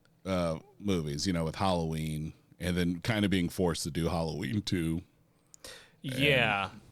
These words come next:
Speaker 2: And
Speaker 1: know.
Speaker 2: I think that those, I think it's fair to say that those are kind of not well-regarded entries into the Halloween oeuvre.
Speaker 1: Yeah, I mean, you know, as a big Michael Myers fan, I still prefer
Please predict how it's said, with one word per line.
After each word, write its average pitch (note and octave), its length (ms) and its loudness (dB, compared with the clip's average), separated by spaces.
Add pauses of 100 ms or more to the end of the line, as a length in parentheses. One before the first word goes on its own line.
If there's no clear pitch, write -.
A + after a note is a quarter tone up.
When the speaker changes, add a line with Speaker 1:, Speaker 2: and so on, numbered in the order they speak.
(120)
Speaker 2:
And E3 280 8
Speaker 1:
know. D#3+ 80 -4 (600)
Speaker 2:
I F3 80 6
think B3 260 -2
that E3+ 200 2
those, E3+ 680 6 (120)
I D3+ 60 4
think A3+ 160 0
it's D3 120 -4
fair C#3+ 160 6
to C3 80 4
say C3+ 180 4
that A2+ 120 0
those A#2 220 4
are A2 200 8
kind A#2+ 260 0
of - 380 -4 (460)
not A#2 440 4
well-regarded G#2 760 2
entries G2 420 -4
into F#2 160 -10
the F#2+ 240 -4
Halloween F#2+ 640 0
oeuvre. F#2 480 -6 (520)
Speaker 1:
Yeah, E3+ 720 0
I E3 60 2
mean, C#3+ 280 6
you B2+ 120 4
know, G#2+ 200 6
as G#2 240 4
a F2 220 4 (160)
big E2+ 340 -2 (460)
Michael F2 320 -6
Myers E2+ 480 0
fan, F#2 320 0
I F#2 120 2
still E2+ 260 0
prefer D2 600 -8